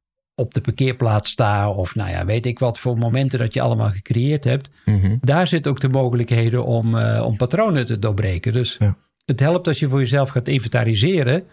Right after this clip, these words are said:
Speaker 1: Wat zijn nou die typische plaatsen of locaties waar ik, ehm, altijd de neiging heb om op mijn telefoon te kijken?
Speaker 2: Mhm.
Speaker 1: Ehm, bijvoorbeeld kun je al met jezelf afspreken, zeg van, "Nou, tijdens de maaltijd leg ik die telefoon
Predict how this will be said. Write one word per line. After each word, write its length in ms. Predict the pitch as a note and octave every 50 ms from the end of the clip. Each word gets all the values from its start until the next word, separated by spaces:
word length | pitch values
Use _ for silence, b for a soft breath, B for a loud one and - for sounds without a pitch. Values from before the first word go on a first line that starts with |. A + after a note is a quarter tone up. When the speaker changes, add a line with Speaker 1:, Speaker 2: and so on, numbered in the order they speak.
| b b b b b b _ _ _
Speaker 1:
Wat 220 | - E3 E3+ -
zijn 200 | - F#3+ F3+ E3+
nou 180 | E3+ D#3 D3+ C#3
die 300 | C3+ C3 B2 A#2 - -
typische 400 | - A#3+ A#3 - G3 - - A#2
plaatsen 520 | - - B2 B2 C#3+ E3 E3+ - - F#3+ C3
of 140 | B2+ A#2+ -
locaties 800 | B2 A#2+ A#2 - C3 C3 C#3 C#3 C#3 - E3 D#3 C#3+ - - - -
waar 280 | D3+ C3 C3+ C#3 C#3
ik, 460 | C3+ C3 C#3+ C3+ A2+ - - - - _ _
ehm, 440 | - B2 A#2 A#2 A#2 A2+ G#2+ A2+ A2+ - -
altijd 360 | - D3 C3 B2+ B2 - A#2 -
de 60 | B2+ A#2+
neiging 460 | A#2 B2+ C#3 D#3 D#3+ D3 E3 D3+ C3
heb 180 | C3+ C3+ C#3
om 140 | C#3 B2+ B2
op 100 | A#2+ A#2+ B2
mijn 120 | B2 -
telefoon 380 | B2+ A2 A2+ - - E3 D3+ C3
te 100 | - -
kijken? 360 | - F2+ F#2 - - - - _ _ _
Speaker 2:
Mhm. 300 | - - F#2+ F#2+ F#2+ G#2 A#2+ - _ _ _
Speaker 1:
Ehm, 540 | - B2 B2 A#2+ A#2+ A#2+ A#2+ A#2+ A#2+ A#2+ A#2+ -
bijvoorbeeld 800 | - D3+ B2 C3 A2+ A2 D#3+ G3 G3+ D#3+ C#3 A#2+ A#2 A#2 A#2 -
kun 140 | - C#3 B2
je 140 | A#2 A2+ A#2
al 340 | A2+ A#2+ B2 A#2+ A#2+ A#2+ A#2+
met 200 | A#2 A#2+ A2+ A2
jezelf 300 | A#2 A2 B2 A#2+ A2 C#3
afspreken, 540 | D3 C#3 C3 - - A2+ A2+ A2+ G#2+ A#2
zeg 180 | A2 A#2 A2+ -
van, 120 | - B2+
"Nou, 140 | A2+ A2+ A2 -
tijdens 360 | - C#3 C3 B2+ A#2+ A#2 A2 -
de 80 | A#2
maaltijd 720 | A2 A2+ C3 D3 D3+ C#3+ - A2+ F#2 C3 C#3+ C#3 - - _ _ _ _ _ _ _ _ _
leg 260 | - C3+ B2+ C#3 C#3+ B2
ik 120 | B2+ A#2+ B2
die 100 | C3 A#2+
telefoon 680 | - B2+ B2 A#2+ A2+ - A#2+ A2+ A2+ A#2+ C3+ C#3 C#3